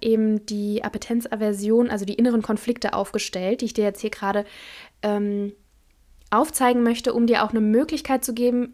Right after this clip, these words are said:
Klarheit in deinem Entscheidungsprozess zu bringen, dass du dir bewusst darüber wirst, was ist gerade in mir los? Welche Werte oder welche Prinzipien stehen sich hier gerade gegenüber?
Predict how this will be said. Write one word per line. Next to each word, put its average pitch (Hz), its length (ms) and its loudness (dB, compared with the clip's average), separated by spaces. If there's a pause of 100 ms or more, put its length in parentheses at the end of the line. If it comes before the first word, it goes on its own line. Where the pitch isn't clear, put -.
Klarheit 233 800 0 (160)
in 226 240 2
deinem 214 320 0
Entscheidungsprozess 214 960 -4 (360)
zu 226 140 -2
bringen, 233 500 2
dass 208 180 -4
du 226 80 -2
dir 214 220 0
bewusst 214 540 -2
darüber 247 340 2
wirst, 240 360 2 (1040)
was 220 600 -2
ist 240 260 0
gerade 220 320 0
in 220 80 0
mir 220 100 2
los? - 480 -4
Welche 233 800 2 (400)
Werte 233 640 0
oder 214 300 -2
welche 220 840 0 (340)
Prinzipien 240 600 0
stehen 233 360 4
sich 220 160 -2
hier 214 100 -2
gerade 208 340 -2
gegenüber? 202 560 -4